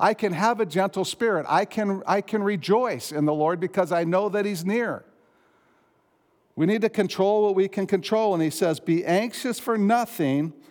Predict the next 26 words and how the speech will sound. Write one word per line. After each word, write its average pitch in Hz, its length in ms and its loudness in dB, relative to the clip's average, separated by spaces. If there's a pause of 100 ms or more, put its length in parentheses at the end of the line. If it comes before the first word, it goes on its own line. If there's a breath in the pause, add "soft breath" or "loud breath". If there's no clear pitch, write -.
(120)
but 170 140 2
in 165 140 0
everything 208 480 0
by 170 140 2
prayer 196 240 -2
and 190 100 -4
supplication, 196 760 0
with 226 180 0
thanksgiving, 220 720 -2
let 156 180 0
your 175 140 2
requests 165 380 -2
be 156 120 -4
made 151 220 0
known 156 220 -2
to 190 100 -12
God." 175 320 -2
So 165 180 -2
are 175 200 2
there 233 140 -2
things 220 280 -4
out 202 120 4
of 214 80 -2
my 208 140 0
control? 214 380 -2
Sure. 240 360 -2